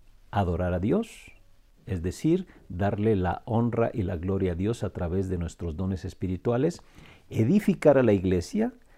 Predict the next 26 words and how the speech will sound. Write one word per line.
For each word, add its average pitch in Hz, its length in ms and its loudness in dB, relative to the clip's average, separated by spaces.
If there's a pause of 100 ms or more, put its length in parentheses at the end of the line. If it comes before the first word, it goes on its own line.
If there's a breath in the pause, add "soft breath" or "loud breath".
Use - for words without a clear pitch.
(160 soft breath)
Para 85 200 -2
que 85 140 -4
pueda 151 260 4
haber 107 200 4
edificación 90 680 -2
en 90 160 -2
la 82 80 -4
iglesia, 90 420 -4
los 90 220 -2
dones 90 260 -2
se - 120 -4
tienen 85 320 -4
que 90 100 -6
ejercer 82 560 -6
en 92 180 -4
amor, 123 360 2 (280 loud breath)
y 113 120 -2
para 98 260 0
alcanzar 95 880 0
a 92 80 0
los 90 160 -2
que 95 140 -4
no 110 180 0
conocen 101 420 -2
a 82 100 -4
Cristo, 196 520 -2